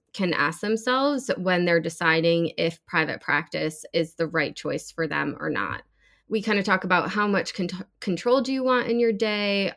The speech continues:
Are you interested in taking on financial and management responsibilities in the practice? How much financial risk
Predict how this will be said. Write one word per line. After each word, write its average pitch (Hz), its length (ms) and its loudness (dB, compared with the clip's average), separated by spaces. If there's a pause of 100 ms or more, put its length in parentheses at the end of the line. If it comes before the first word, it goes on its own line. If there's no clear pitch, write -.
Are 180 100 4
you 175 160 0
interested 208 460 -2
in 202 100 -2
taking 190 380 -4
on 180 160 2
financial 170 640 0
and 160 160 2
management 180 640 0
responsibilities 170 1080 0
in 294 80 4
the 294 80 4
practice? 277 760 0 (400)
How 202 360 2
much 185 380 -2
financial 175 600 0
risk 165 640 -2